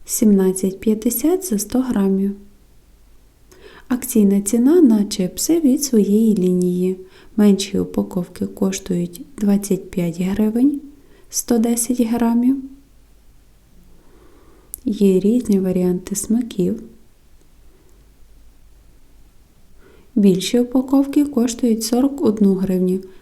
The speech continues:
Два варіанти смаків. Вага двісті грамів.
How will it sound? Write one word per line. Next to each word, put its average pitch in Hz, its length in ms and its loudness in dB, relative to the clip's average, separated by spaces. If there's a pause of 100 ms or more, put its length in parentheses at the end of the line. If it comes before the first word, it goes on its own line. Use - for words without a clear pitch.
(140)
Два 208 280 2
варіанти 190 580 -2
смаків. 190 600 -4 (920)
Вага 220 360 0
двісті 220 500 -2
грамів. 185 560 -2